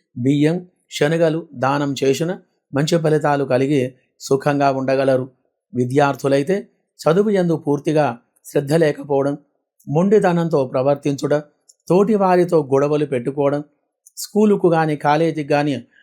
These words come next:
సరిగ్గా వెళ్ళకపోవడం ఇత్యాది ఫలితాలు కలిగి ఉంటాయి. కాబట్టి విద్యార్థులు మేధా దక్షిణామూర్తి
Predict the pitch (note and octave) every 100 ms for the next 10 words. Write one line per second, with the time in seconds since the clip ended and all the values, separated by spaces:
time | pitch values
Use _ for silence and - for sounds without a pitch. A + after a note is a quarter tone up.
0 | _ - D3 D3 D3 C#3 B2+ C#3 C#3+ C#3
1 | D3 C#3+ D3+ _ _ _ F#3+ F3 G#3+ F#3+
2 | E3 D3+ D3+ D3+ D#3 D3+ - C3 C#3 C3+
3 | C3+ C3 A#2+ A#2+ _ _ - C3+ C3+ C3+
4 | F3+ F3+ _ _ C3 D3 G3 G3 E3+ E3
5 | D#3+ B2 - _ - A#2+ C#3+ D#3 E3 D3+
6 | C3 - F3 F3 D#3 D3+ D3